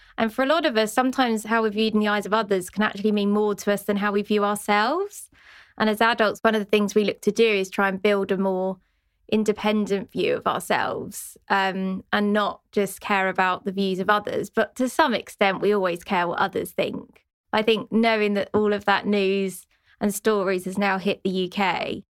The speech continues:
and she can walk down the street and bump into a friend from school who will think, "Oh, I've seen that video."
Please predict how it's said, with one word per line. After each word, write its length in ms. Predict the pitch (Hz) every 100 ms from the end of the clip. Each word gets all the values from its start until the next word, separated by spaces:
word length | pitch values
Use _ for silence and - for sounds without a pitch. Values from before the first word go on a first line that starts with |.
| -
and 100 | 208
she 140 | 214
can 180 | 202 208
walk 180 | 196 190
down 200 | 196 190
the 60 |
street 240 | 185 202 190
and 100 | 185
bump 240 | 196 190
into 220 | 202 190
a 40 | 190
friend 300 | 202 196 190
from 160 | 202
school 640 | 196 - 214 190 - 180 196
who 120 | 208
will 80 | 196
think, 260 | 190 190 -
"Oh, 360 | 214 226 196
I've 100 | 185
seen 280 | 190 220 214
that 180 | 190 -
video." 560 | 214 196 - - 185